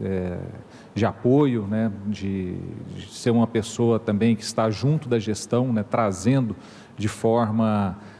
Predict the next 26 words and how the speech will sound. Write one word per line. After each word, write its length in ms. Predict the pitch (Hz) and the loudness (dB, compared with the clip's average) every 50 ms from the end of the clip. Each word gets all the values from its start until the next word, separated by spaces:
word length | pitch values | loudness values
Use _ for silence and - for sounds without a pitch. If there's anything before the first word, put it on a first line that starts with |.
| - - - | -20 -10 -4
a 160 | 98 98 95 | 0 0 0
apresentar 640 | 95 - - 113 117 104 113 113 101 - - 123 127 | 0 0 0 0 0 2 0 -2 -2 0 0 0 0
soluções, 960 | - - - 123 113 98 - - - 110 117 131 147 147 113 - - - - - - | 0 0 -2 -2 -2 -2 -4 -4 0 2 2 2 2 0 -4 -6 -10 -14 -16 -10 -6
né. 140 | 107 110 120 - - - - - - - - - - - - - - - | -4 -4 -4 -6 -10 -20 -20 -20 -20 -20 -20 -20 -20 -20 -20 -20 -10 -4
Agradecer 760 | 101 104 104 113 120 120 120 117 104 - - - 127 127 123 | -2 0 2 2 2 2 2 0 0 -2 -2 0 2 4 4
o, 40 | |
o 680 | 123 117 107 101 95 101 101 104 98 95 98 95 92 92 | 4 2 2 0 -2 -2 0 0 0 0 -2 -4 -6 -4
vereador 720 | 87 104 110 110 110 95 95 92 113 123 135 139 127 110 101 | 0 2 2 4 2 2 2 2 2 4 4 2 2 0 -4
também, 380 | - 104 101 101 110 117 120 | -4 -4 0 2 2 2 4
meu 160 | 117 113 110 107 | 4 4 2 2
amigo 500 | 101 98 104 117 127 135 117 107 92 - | 2 4 4 4 4 4 2 0 -6 -4
Clécio, 580 | - 104 113 120 127 131 123 - - - - - - - | -2 2 4 4 4 2 0 -2 -10 -12 -14 -16 -16 -14
aqui 200 | - 92 - 113 | -14 -10 -6 -6
presente, 760 | - - 98 95 90 92 110 123 127 131 120 - - - - 107 | -4 0 0 0 2 4 4 4 6 4 2 0 -4 -12 -10 -4
o 40 | |
vereador 420 | 104 104 110 110 104 104 113 113 110 | -2 0 2 2 2 2 2 2 2
Pastor 400 | 107 107 98 - - 117 113 104 | 2 -2 -6 -4 -2 -2 0 2
Wilson, 480 | 101 107 117 127 127 113 - - 113 | 4 4 4 4 2 0 -2 -6 -6
que 140 | 104 - - | -6 -6 -8
acaba 280 | - - 107 104 101 107 | -6 -2 -2 0 0 0
de 80 | 98 | -2
chegar, 640 | - - - 92 87 92 104 117 123 127 123 120 - - - - - - - - - - - - - - - - - - - - | -2 -4 -4 -2 -2 2 2 2 2 2 0 -4 -10 -16 -20 -20 -20 -20 -20 -20 -20 -20 -20 -20 -20 -20 -20 -20 -20 -20 -18 -8
vendo 320 | - 101 107 123 123 120 117 | -4 2 4 4 6 6 6
ali 220 | 107 117 120 120 | 6 6 4 4
o 100 | 113 110 | 4 4
Edgar, 880 | 113 113 104 113 95 101 113 123 131 135 135 131 117 - - - - | 2 2 2 -2 0 2 4 4 4 4 2 2 -2 -6 -8 -10 -12